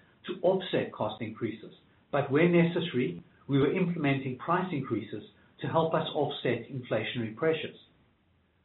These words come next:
These price increases became effective early in Q three as planned. Normally, if we were raising our guidance for total revenue, we would also expect to raise our ebitda margin guidance.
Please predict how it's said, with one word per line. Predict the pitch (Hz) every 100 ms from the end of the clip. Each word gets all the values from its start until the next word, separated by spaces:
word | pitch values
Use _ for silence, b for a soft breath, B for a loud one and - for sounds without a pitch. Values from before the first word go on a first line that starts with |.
| _ b 147
These | 202 -
price | 196 190 -
increases | 147 139 120 - 131 131 127
became | - 160 165
effective | - 170 160 - - - -
early | 156 160 190
in | 190 175 -
Q | 131 123 -
three | 113 113 - - 156
as | 123 117 -
planned. | 165 147 - - - _ _ _ _ _ _ b b b _ _ _ _ _ _
Normally, | 135 175 233 127 104 135 - b b
if | 151 143
we | 208
were | 254
raising | 175 160 170 170
our | 135 117
guidance | 135 135 139
for | - -
total | 160 151 131
revenue, | 123 165 165 107 107 - B B
we | 143 156
would | 175
also | 202 208 202
expect | 170 - 151 135
to | 143
raise | 127 131 135
our | 131 120
ebitda | 139 131 131 123
margin | 113 110 113 107
guidance. | 110 104 85